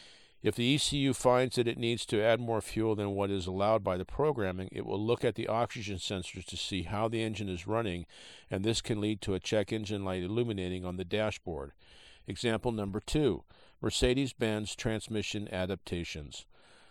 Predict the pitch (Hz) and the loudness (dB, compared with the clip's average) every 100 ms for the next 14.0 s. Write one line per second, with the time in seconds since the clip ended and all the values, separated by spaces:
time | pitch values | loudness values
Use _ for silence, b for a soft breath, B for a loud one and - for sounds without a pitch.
0 | b 120 104 131 147 113 127 117 113 117 | b -4 2 4 4 2 2 2 2 0
1 | 98 90 101 110 123 123 113 - _ _ | 0 0 2 2 2 -2 -8 -12 _ _
2 | _ _ - - 123 113 98 95 92 92 | _ _ -12 2 6 6 6 0 -2 -4
3 | - 110 107 104 107 104 - 90 87 98 | 0 0 2 0 0 0 0 -2 -2 -2
4 | 95 - - 67 69 B B B - 101 | -2 -6 -6 -8 -8 B B B 0 4
5 | 101 117 123 120 - 113 110 104 101 - | 6 6 2 0 0 -2 -2 -2 -4 -2
6 | 98 92 - 98 - 98 87 - 120 127 | -6 -6 -4 -4 -2 -2 -2 2 2 4
7 | 117 98 101 98 101 - 90 - 113 - | 2 2 0 0 -4 -6 -6 0 0 0
8 | - 90 - 85 90 90 - 90 - 107 | -4 -6 -4 -6 -6 -8 -8 -8 -4 -2
9 | 104 95 90 104 127 113 107 101 - 104 | -4 -4 -2 -2 -2 0 0 0 2 0
10 | 90 - 101 92 85 87 92 92 95 95 | 0 0 0 0 -4 -6 -4 -2 0 0
11 | 87 - 123 101 98 95 95 - 90 80 | -4 -4 0 0 0 0 -2 -2 -4 -2
12 | 101 104 - 104 104 - 104 90 104 98 | -2 -2 -4 -4 -4 -4 -4 -2 -4 -4
13 | 95 - - 80 - - 104 107 90 | -4 -6 -4 -4 -6 -4 -2 -2 -2